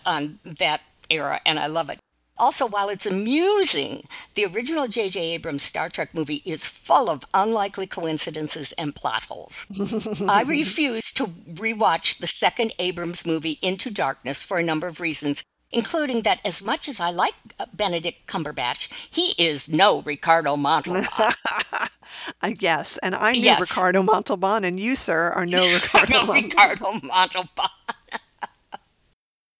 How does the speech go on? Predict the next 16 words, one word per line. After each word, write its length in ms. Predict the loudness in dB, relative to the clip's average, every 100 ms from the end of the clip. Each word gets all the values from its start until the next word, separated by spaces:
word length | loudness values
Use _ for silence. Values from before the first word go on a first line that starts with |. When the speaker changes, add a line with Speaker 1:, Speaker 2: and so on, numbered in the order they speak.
| _ -2
Speaker 1:
Okay, 240 | -2 0 2
now 200 | 2 2
we 120 | -2
get 300 | -2 -2 0
to 120 | 0
T 220 | 0 2
O 120 | 4 4
S. 320 | 2 2 0
Yay! 960 | 2 2 4 4 4 2 0 -2 -6 -10 _ _ _ _ -4
Despite 440 | 2 2 2 -2
Discovery 640 | 2 2 2 -2 -4 -8 -6
and 140 | -6
the 60 | -6
Brian 320 | -4 -4 -6
Fuller 340 | -4 -4 -4
movies 420 | -4 -6 -6 -6